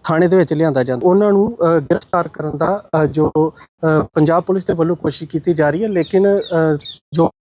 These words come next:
ਚੰਡੀਗੜ੍ਹ ਪੁਲਿਸ ਹੈ, ਉਹਨਾਂ ਦਾ ਬਚਾਅ ਕਰਦੀ ਹੋਈ ਦਿਖਾਈ ਦੇ ਰਹੀ ਹੈ। ਲੇਕਿਨ ਅਜੇ ਵੀ ਜੋ ਹੈ, ਉਹਨਾਂ ਨੂੰ ਅਰੈਸਟ ਕਰਨ ਦੇ ਵਿੱਚ ਪੁਲਿਸ ਨੂੰ ਸਫਲਤਾ ਨਹੀਂ ਮਿਲੀ ਹੈ। ਦੱਸਿਆ ਜਾ ਰਿਹਾ ਹੈ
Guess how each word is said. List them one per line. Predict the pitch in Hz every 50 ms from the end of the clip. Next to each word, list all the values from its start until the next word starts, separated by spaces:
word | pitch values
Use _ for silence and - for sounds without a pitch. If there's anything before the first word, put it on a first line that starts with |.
| _ _ _ _ _ _ _ _ _ -
ਚੰਡੀਗੜ੍ਹ | - - _ _ _ - 180 214 208 226 208
ਪੁਲਿਸ | 196 - 170 165 165 147
ਹੈ, | 170 165
ਉਹਨਾਂ | 165 175 175
ਦਾ | 165 170
ਬਚਾਅ | 151 151 147 - 165 160
ਕਰਦੀ | 156 - 156 147 143 160 160
ਹੋਈ | 156 160 151
ਦਿਖਾਈ | 143 - - 147 143
ਦੇ | 135 139 139 127
ਰਹੀ | 127 123 123
ਹੈ। | 123 - - - - - - _ _
ਲੇਕਿਨ | 180 180 196 - 254 247 - - 190
ਅਜੇ | 170 185 220 214
ਵੀ | 185 196 196 214 226 - - 165
ਜੋ | 143 165 156 151
ਹੈ, | 180
ਉਹਨਾਂ | 190 151 160 160 170 170 - _
ਨੂੰ | - 220 - - - - 160
ਅਰੈਸਟ | 156 165 170 - - 214
ਕਰਨ | 185 180 160 151 147
ਦੇ | 143 165
ਵਿੱਚ | 156 180 170 - -
ਪੁਲਿਸ | 156 - 170 160 165 160
ਨੂੰ | 170 165
ਸਫਲਤਾ | - 156 135 151 147 139 - 156 185 208 - - - - - _ -
ਨਹੀਂ | 156 - - - 180
ਮਿਲੀ | 156 139 143
ਹੈ। | 139 139
ਦੱਸਿਆ | 131 151 151 - 196 196
ਜਾ | 185 190 190 185
ਰਿਹਾ | 190
ਹੈ | 202